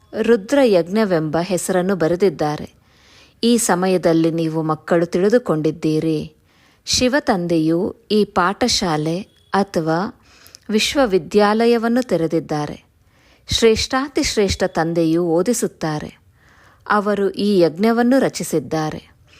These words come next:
ಇದರ ಹೆಸರೂ ಸಹ ಪ್ರಖ್ಯಾತವಾಗಿದೆ. ಮಕ್ಕಳ ಬುದ್ಧಿಯಲ್ಲಿ ನೆನಪಿರಬೇಕಲ್ಲವೇ?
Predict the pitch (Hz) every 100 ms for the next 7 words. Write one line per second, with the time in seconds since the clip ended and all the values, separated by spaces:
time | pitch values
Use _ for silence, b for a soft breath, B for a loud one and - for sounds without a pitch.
0 | b b b - 214 190 180 190 180 220
1 | 247 277 - 185 185 - 170 - - 190
2 | 208 233 165 151 147 - - _ _ b
3 | b b b - 208 214 - 359 285 175
4 | 185 185 190 175 165 175 175 202 214 196
5 | 170 156 151 156 147 147 156 151